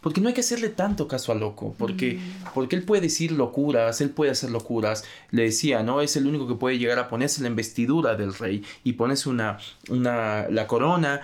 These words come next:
Speaker 1: y a lo mejor, eh, este,
Speaker 2: Hacerse pasar por el
Speaker 1: hacerse
Speaker 2: rey.
Speaker 1: pasar por el rey y parodiar al rey, y el rey se va a reír.
Speaker 2: Ujú.
Speaker 1: Cualquier otro que lo hiciera, el rey lo condenaría y diría, "¿Sabes qué? A la
Speaker 2: Que le
Speaker 1: horca.
Speaker 2: corte la
Speaker 1: Que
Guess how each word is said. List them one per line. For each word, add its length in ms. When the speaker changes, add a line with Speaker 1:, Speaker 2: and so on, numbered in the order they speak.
Speaker 1:
y 380
a 80
lo 80
mejor, 380
eh, 460
este, 920
Speaker 2:
Hacerse 360
pasar 220
por 60
el 60
Speaker 1:
hacerse 300
Speaker 2:
rey. 60
Speaker 1:
pasar 280
por 160
el 60
rey 320
y 280
parodiar 580
al 160
rey, 340
y 460
el 100
rey 120
se 120
va 80
a 40
reír. 460
Speaker 2:
Ujú. 380
Speaker 1:
Cualquier 400
otro 220
que 100
lo 100
hiciera, 540
el 120
rey 100
lo 160
condenaría 640
y 60
diría, 280
"¿Sabes 200
qué? 100
A 80
la 80
Speaker 2:
Que 60
le 80
Speaker 1:
horca. 180
Speaker 2:
corte 380
la 160
Speaker 1:
Que 60